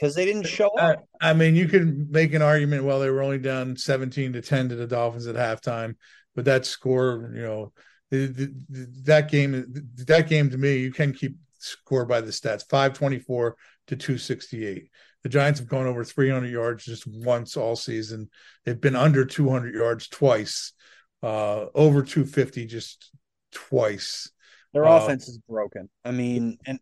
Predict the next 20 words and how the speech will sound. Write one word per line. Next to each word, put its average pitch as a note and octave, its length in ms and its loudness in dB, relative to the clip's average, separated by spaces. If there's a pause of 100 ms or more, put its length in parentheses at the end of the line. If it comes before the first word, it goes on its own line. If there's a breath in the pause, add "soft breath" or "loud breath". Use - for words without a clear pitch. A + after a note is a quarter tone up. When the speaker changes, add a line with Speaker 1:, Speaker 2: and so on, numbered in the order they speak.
Speaker 2:
broken, D3+ 380 4
and C#3 200 4
the, D3 220 4
and F3+ 120 6
the F#3 60 4
defense G3 540 2
is E3 280 -6
not F3 300 0
good. G3+ 320 4
I A#2+ 60 -4
mean, C3 240 -8
you C3 100 -4
know, C3 180 0
it D#3 40 0
was, E3+ 180 -2
this E3+ 160 -8
was G3+ 120 -6
supposed F#3+ 280 2
to F#3+ 80 -4
be D#3+ 300 4